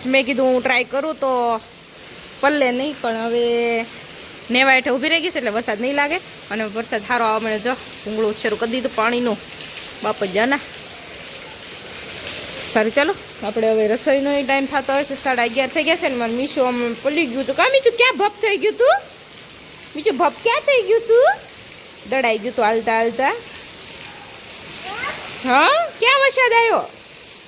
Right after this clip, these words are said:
વરસાદ ક્યાં આવ્યો? હા, હા,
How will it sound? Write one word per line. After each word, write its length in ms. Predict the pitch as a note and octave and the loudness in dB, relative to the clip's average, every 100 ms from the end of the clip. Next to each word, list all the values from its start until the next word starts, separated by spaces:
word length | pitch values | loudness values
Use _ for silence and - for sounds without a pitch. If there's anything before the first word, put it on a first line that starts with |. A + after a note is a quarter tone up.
| - - - - | -18 -18 -18 -8
વરસાદ 280 | A#3+ E4+ F#4 | -4 0 0
ક્યાં 220 | - C#5 | 2 2
આવ્યો? 260 | D5 C#5+ D#4+ - - - - - - F4 - | 4 4 2 0 -10 -18 -16 -16 -16 -14 -10
હા, 400 | A#3+ C4+ B3 F3 - - - - - - - - - | -6 -2 -2 -2 -6 -12 -14 -14 -12 -12 -12 -12 -4
હા, 520 | A#3+ C4 C4+ B3 F3+ | 0 2 4 2 0